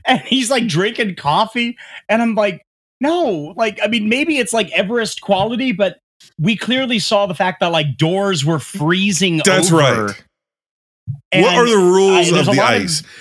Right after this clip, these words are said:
Speaker 2: That's what I need to know. You
Speaker 1: Right.
Speaker 2: tell me what the
Speaker 1: There's
Speaker 2: internal
Speaker 1: a lot
Speaker 2: logic
Speaker 1: of
Speaker 2: of your movie is,
Speaker 1: inconsistency.
Speaker 2: right?
Speaker 1: Yes.
Speaker 2: And if it's so fucking cold that, that steel is flash freezing and gasoline is flash freezing, gasoline that's been heated by an engine,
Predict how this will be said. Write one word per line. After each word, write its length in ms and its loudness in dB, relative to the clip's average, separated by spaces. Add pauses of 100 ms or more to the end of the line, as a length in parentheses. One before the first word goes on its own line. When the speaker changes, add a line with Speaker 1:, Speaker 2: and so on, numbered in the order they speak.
(200)
Speaker 2:
That's 260 4
what 100 4
I 40 4
need 120 4
to 120 4
know. 180 0
You 100 -2
Speaker 1:
Right. 160 4
Speaker 2:
tell 200 4
me 180 4
what 160 2
the 100 -2
Speaker 1:
There's 100 4
Speaker 2:
internal 260 2
Speaker 1:
a 40 2
lot 180 4
Speaker 2:
logic 160 0
Speaker 1:
of 60 2
Speaker 2:
of 60 2
your 140 2
movie 320 4
is, 320 4
Speaker 1:
inconsistency. 40 -2
Speaker 2:
right? 260 2 (100)
Speaker 1:
Yes. 280 0
Speaker 2:
And 80 2
if 120 0
it's 140 2
so 320 4
fucking 440 0
cold 600 2 (300)
that, 220 2 (520)
that 260 2
steel 640 2
is 140 0
flash 380 2
freezing 520 0
and 120 -6
gasoline 680 2
is 120 -2
flash 380 0
freezing, 580 -2 (320)
gasoline 460 2
that's 160 0
been 280 0
heated 480 2
by 140 2
an 120 2
engine, 720 0